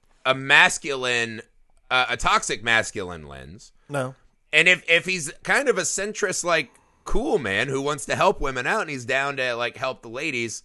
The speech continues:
Speaker 1: I don't know why he gets treated so poorly by <laughs> the end of the movie. I don't understand, 'cause the closest I could come is that this movie is for men to witness.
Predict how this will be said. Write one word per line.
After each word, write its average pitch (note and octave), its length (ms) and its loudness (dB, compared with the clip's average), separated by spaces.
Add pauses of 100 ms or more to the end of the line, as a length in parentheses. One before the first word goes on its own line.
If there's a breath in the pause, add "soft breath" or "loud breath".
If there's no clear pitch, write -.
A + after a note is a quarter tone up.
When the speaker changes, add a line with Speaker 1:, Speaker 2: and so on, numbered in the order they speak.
(460)
Speaker 1:
I B2+ 60 0
don't E3 100 4
know F3+ 120 4
why F3 180 8
he E3+ 80 4
gets D#3+ 160 -2
treated A3 300 0
so C#3+ 160 -4
poorly B2+ 420 0
by C3 160 2
<laughs> A#2+ 100 -4
the E3+ 140 -8
end - 140 2 (120)
of G#3 60 -8
the G3 60 4
movie. C3+ 400 -2 (340 loud breath)
I E3 80 8
don't G#3+ 260 4
understand, E3 800 -2 (500)
'cause E3+ 220 -2
the D3+ 120 -8
closest A#3+ 440 0
I F3 120 2
could D3+ 180 -6
come C#3+ 240 0
is A2 140 -4
that A#2 240 0 (420 soft breath)
this C#3+ 240 -2
movie G3 340 0
is D#3 200 -2
for B2 260 -4
men B2 560 -2
to B2 180 -10
witness. G#2 720 -12